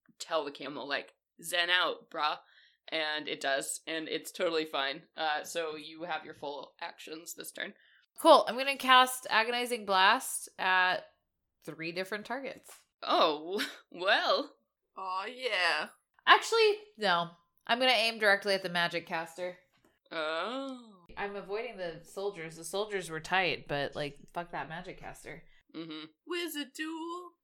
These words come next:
Speaker 1: Roll to hit. Yeah, wizard battle. Uh, so
Speaker 3: Oh, yeah.
Speaker 1: or mage fight, I guess, since we have a warlock and a, uh, it is not a wizard.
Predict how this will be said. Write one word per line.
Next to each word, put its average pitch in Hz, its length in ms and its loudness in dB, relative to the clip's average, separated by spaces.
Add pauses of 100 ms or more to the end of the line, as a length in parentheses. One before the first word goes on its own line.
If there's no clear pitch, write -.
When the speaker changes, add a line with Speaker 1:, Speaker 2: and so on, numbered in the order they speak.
(120)
Speaker 1:
Roll 196 500 -6
to 208 100 -6
hit. 240 320 -6 (100)
Yeah, 180 220 2 (120)
wizard 302 680 2 (120)
battle. 277 960 4
Uh, 165 680 8
so - 320 -6
Speaker 3:
Oh, - 40 -8
yeah. 160 480 -6 (160)
Speaker 1:
or - 40 -10
mage 175 260 4
fight, 143 320 0
I 139 80 -2
guess, 127 300 -2
since 156 240 -6
we 135 80 -4
have 135 80 -6
a 143 80 -10
warlock 143 480 -6
and 139 120 -10
a, 139 120 -8 (1080)
uh, 139 320 2
it 156 220 0
is 160 160 -4
not 151 260 2
a 143 60 -2
wizard. 156 400 -8